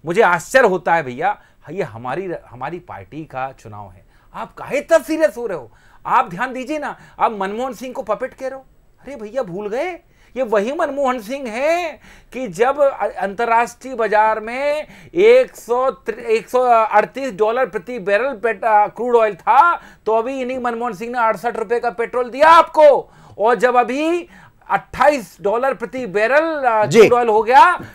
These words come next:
Speaker 1: तो आप सौ, सौ, एक सौ पच्चीस देते रहे। तो शर्म आनी चाहिए आप मनमोहन सिंह के ऊपर, अगर आप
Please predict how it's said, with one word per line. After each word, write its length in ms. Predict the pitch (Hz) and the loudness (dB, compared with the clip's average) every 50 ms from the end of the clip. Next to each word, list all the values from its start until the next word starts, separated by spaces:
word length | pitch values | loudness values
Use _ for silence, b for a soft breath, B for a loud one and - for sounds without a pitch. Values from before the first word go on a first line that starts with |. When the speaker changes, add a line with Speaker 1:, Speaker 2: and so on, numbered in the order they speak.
| B - | B 2
Speaker 1:
तो 80 | - 226 | 4 6
आप 200 | 254 254 262 - | 6 6 6 4
सौ, 440 | - - 233 240 254 262 269 247 214 | 4 2 2 2 2 2 0 -2 -4
सौ, 220 | 160 - 214 254 | -6 -2 4 4
एक 180 | 262 254 247 - | 6 6 4 2
सौ 120 | - 262 | 0 -2
पच्चीस 360 | - 247 247 - - 277 262 | 0 0 -4 -6 -6 -8 -6
देते 280 | 208 254 262 254 294 302 | -2 0 0 4 6 6
रहे। 200 | 311 320 302 247 | 6 6 6 4
तो 420 | 170 147 - _ _ _ - 190 | 2 -2 -10 _ _ _ -12 -12
शर्म 360 | 175 - - - 208 269 294 302 | -12 -12 -6 -4 -2 0 2 2
आनी 240 | 285 285 277 269 | 2 2 2 -2
चाहिए 180 | 196 220 254 262 | -4 -2 0 2
आप 100 | 262 240 220 | 2 2 0
मनमोहन 360 | 196 196 202 208 226 247 247 | -2 -4 -4 -4 -4 -4 -6
सिंह 220 | 190 185 240 240 | -6 -10 -12 -8
के 100 | 202 226 | -4 -2
ऊपर, 240 | 240 226 202 196 226 | -2 -2 -2 -2 -2
अगर 180 | 226 208 226 226 | -2 0 2 2
आप 220 | 220 226 220 b | 2 2 0 b